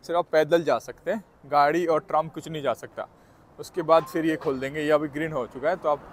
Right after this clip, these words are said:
गाड़ी भी निकलेगा देखना। और ये, ये tram है, जो tram यहाँ से, ये tram लाइन आप देख सकते हो, वो रहा tram station, Martin Park tram station, आप लोगों को याद होगा।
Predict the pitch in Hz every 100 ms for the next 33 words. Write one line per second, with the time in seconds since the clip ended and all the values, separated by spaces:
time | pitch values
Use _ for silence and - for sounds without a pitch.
0 | - - - - 139 127 135 139 120 120
1 | 113 110 113 120 123 123 135 160 165 -
2 | - - - - - - - - - -
3 | - - - 147 151 151 151 151 135 143
4 | - - - - - - - - - -
5 | - - - - - - - 131 143 -
6 | 151 151 147 135 139 - 151 147 - -
7 | - - - - - - 151 - 156 151
8 | 156 143 131 - 147 180 180 233 220 185
9 | - 165 160 - 160 147 202 226 - -
10 | - - - - 151 151 151 160 143 156
11 | 151 - 156 143 160 147 170 151 143 151
12 | 143 151 139 143 143 131 160